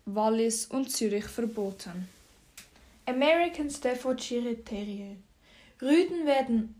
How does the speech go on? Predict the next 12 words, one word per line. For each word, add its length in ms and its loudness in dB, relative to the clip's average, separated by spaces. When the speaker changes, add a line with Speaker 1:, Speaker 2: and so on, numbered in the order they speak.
Speaker 2:
sechsundvierzig 1120 0
bis 260 -4
achtundvierzig 1000 -4
Zentimeter 800 0
groß 580 -8
und 260 2
Hündinnen 720 -2
dreiundvierzig 1040 -4
bis 220 -4
sechsundvierzig 960 -6
Zentimeter 800 -6
groß. 540 -14